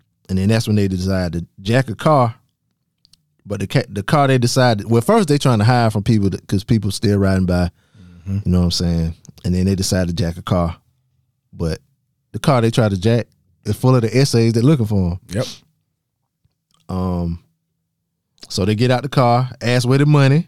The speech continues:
Speaker 1: But Franklin lies and says, um, they got jack for it. But the essays don't believe him. Um, so they stuff him in the trunk. And then we get the
Speaker 2: This
Speaker 1: title
Speaker 2: episode made me really wonder how big L A is. 'Cause, you know, you,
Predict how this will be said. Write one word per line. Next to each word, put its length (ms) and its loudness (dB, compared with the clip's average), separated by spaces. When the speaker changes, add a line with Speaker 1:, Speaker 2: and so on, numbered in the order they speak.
Speaker 1:
But 120 -10
Franklin 460 2
lies 400 0
and 100 0
says, 480 2
um, 380 0
they 140 0
got 220 -2
jack 300 0
for 300 -2
it. 60 -12
But 100 -12
the 120 -4
essays 340 2
don't 160 2
believe 380 0
him. 180 -2
Um, 200 -2
so 140 -4
they 80 0
stuff 260 -2
him 100 0
in 80 0
the 80 -2
trunk. 280 -6
And 100 -6
then 160 -4
we 80 -6
get 160 -8
the 40 -12
Speaker 2:
This 120 2
Speaker 1:
title 60 0
Speaker 2:
episode 300 2
made 140 4
me 80 4
really 300 2
wonder 440 0
how 160 0
big 320 0
L 200 0
A 100 2
is. 420 -2
'Cause, 180 2
you 60 4
know, 60 4
you, 320 2